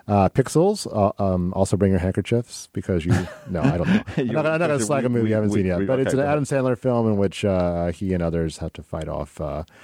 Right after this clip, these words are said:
Speaker 1: um, aliens who've taken the form of eighties video games.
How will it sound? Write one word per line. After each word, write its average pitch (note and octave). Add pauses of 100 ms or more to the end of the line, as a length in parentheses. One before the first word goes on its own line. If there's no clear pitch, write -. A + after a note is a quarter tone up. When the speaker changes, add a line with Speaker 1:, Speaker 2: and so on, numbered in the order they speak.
(240)
Speaker 1:
um, D#2
aliens F2
who've D#2
taken E2
the D2
form D2+
of D2
eighties A2
video E2
games. -